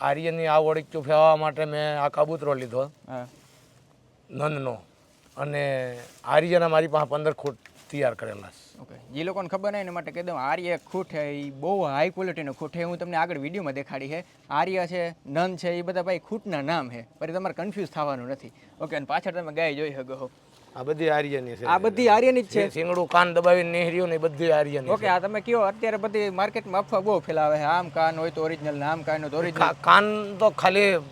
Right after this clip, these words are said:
Speaker 1: લાંબા હોય એટલે રૂપ સારું દેખાય એટલા માટે હોય,
Speaker 2: હમ.
Speaker 1: બાકી કાનનું કોઈ મહત્વ ન હોય. એનું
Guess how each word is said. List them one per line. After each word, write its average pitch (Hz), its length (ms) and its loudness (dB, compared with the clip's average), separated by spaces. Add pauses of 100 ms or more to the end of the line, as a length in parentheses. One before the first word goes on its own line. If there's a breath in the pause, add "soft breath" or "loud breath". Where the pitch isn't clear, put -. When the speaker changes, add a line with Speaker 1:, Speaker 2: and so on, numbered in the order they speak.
(220)
Speaker 1:
લાંબા 180 360 6
હોય 196 180 12
એટલે 175 140 6
રૂપ 160 420 -4
સારું 165 240 4
દેખાય 156 340 6
એટલા 156 220 2
માટે 139 240 0
હોય, 147 280 4 (120)
Speaker 2:
હમ. 147 280 -10
Speaker 1:
બાકી 151 240 2
કાનનું 170 420 0
કોઈ 165 120 2
મહત્વ 165 340 2
ન 170 40 0
હોય. 190 180 2
એનું 170 340 -2